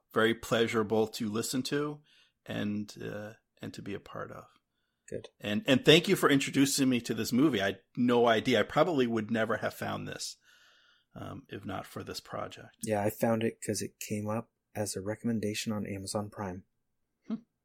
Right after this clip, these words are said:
Speaker 2: when I was just sitting down to write a blog about a different movie. And instead I wrote about this one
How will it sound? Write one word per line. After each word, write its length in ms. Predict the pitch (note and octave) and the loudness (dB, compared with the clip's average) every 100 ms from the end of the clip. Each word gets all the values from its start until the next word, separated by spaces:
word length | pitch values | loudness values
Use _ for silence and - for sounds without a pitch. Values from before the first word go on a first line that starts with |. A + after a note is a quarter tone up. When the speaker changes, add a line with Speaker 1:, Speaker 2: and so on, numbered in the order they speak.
| _ - | _ -6
Speaker 2:
when 160 | G#2+ | -4
I 60 | F#2+ | -2
was 140 | F#2+ | -6
just 220 | - F#2 - | -4 -2 0
sitting 240 | G#2+ G2 | 0 -2
down 220 | G2 G2 | -4 -4
to 80 | F#2+ | -4
write 200 | F#2+ F#2+ | -2 -2
a 20 | |
blog 280 | F#2+ G2 G2+ | -2 -2 -2
about 200 | F#2+ F#2+ | -2 -4
a 60 | F#2 | -4
different 360 | G#2+ - A2 | -4 -4 -6
movie. 380 | A2 G#2 F2 - _ _ _ _ _ _ _ _ | -4 -2 -4 -8 _ _ _ _ _ _ _ _
And 160 | G2+ F#2+ | -10 -8
instead 340 | F#2+ - G2 | -6 -6 -2
I 60 | G2+ | -2
wrote 200 | G2 G#2+ | -2 -4
about 180 | A#2 A#2+ | -4 -6
this 180 | A2 | -6
one 140 | - | -8